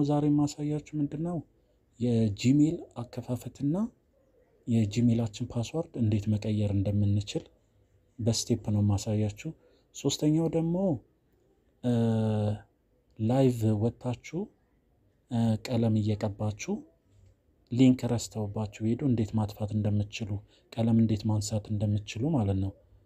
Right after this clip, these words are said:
ምክንያቱም ቀለም ካላነሳችሁ ሰዓት ይቀንስባችኋል። ያንን ለማንሳት በክሮም ላይ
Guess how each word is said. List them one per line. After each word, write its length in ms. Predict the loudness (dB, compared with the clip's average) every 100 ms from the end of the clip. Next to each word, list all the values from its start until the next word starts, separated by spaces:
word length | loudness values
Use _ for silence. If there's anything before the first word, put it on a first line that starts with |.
| _ _ -10
ምክንያቱም 380 | -2 0 0 -2
ቀለም 260 | 2 2 2
ካላነሳችሁ 800 | 0 0 0 0 -4 -4 -4 -6
ሰዓት 380 | -6 -2 -2 -2 -4 -2 -2
ይቀንስባችኋል። 920 | -2 0 -2 -2 -4 -4 -2 -2 -4 _ _ _ _ _ _ -2
ያንን 420 | 2 4 4 4
ለማንሳት 520 | 2 0 -2 -4 -10 -4
በክሮም 480 | -4 -4 -2 0 2
ላይ 180 | 0